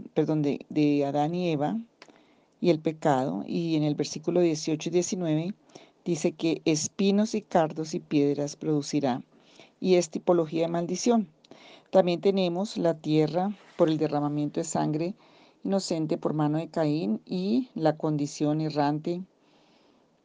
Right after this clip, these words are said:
eh, expulsado de la bendición de la tierra, errante extranjero, y vemos que es una condición de vagamundo o vagabundo, que significa no tener hogar,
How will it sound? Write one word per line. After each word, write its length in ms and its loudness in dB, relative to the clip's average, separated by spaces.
eh, 680 0
expulsado 720 2
de 80 0
la 100 -2
bendición 480 -2
de 80 0
la 120 0
tierra, 600 -4
errante 560 2
extranjero, 720 0
y 40 -2
vemos 380 0
que 100 -4
es 140 -4
una 180 0
condición 540 0
de 100 2
vagamundo 1000 0
o 200 4
vagabundo, 680 2
que 140 0
significa 640 -2
no 220 0
tener 400 -2
hogar, 420 0